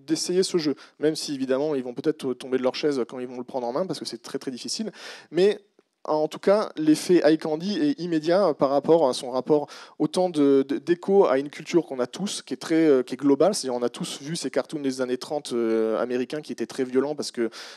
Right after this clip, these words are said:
au niveau de la société, c'était en, il y avait la crise économique, donc, euh, euh, il y avait quelque chose à décharger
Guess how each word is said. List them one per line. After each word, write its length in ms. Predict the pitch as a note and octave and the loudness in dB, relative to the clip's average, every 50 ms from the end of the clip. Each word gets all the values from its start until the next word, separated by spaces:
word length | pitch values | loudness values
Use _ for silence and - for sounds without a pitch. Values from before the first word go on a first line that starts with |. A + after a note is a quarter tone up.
| - - - | -18 -14 -12
au 40 | |
niveau 160 | A#2+ B2 C3 C3+ | -10 -6 -4 0
de 60 | C3+ | 0
la 80 | B2+ | 0
société, 560 | A#2+ - C3+ - - C#3 - - C#3+ D3+ D3+ C3+ | 0 0 -4 -4 -6 -6 -4 0 0 2 2 0
c'était 180 | - - C3 | -2 -4 -4
en, 280 | B2 A#2+ A#2+ A#2 A2+ A2+ | -4 -2 -2 -4 -2 0
il 80 | A2+ | 0
y 20 | A#2 | 2
avait 120 | A2+ A#2 | 2 2
la 100 | A2+ A2 | 0 -2
crise 260 | - - - D3 C#3 | -4 -6 -12 -8 -8
économique, 480 | C3+ - B2+ B2+ B2+ C3 D3+ E3+ E3 C3+ | -6 -6 -4 -6 -6 -4 -6 -6 -8 -8
donc, 240 | C3+ A#2+ A2+ - C3 | -12 -12 -8 -4 -2
euh, 100 | A#2 A#2 - - - - _ - - | -2 -2 -4 -8 -20 -20 _ -8 -2
euh, 260 | B2 A#2+ A#2+ A#2 A2 | 0 2 4 4 4
il 60 | A#2+ | 4
y 20 | C3 | 2
avait 120 | B2 B2 | 0 2
quelque 120 | - C#3+ C3+ | 0 -2 -2
chose 140 | - C#3 | 0 -2
à 40 | C3 | -2
décharger 520 | C3 D3 D3+ - D#3+ D3+ C#3 D3+ D#3+ G#3 | 0 0 0 0 0 -2 0 0 -2 -2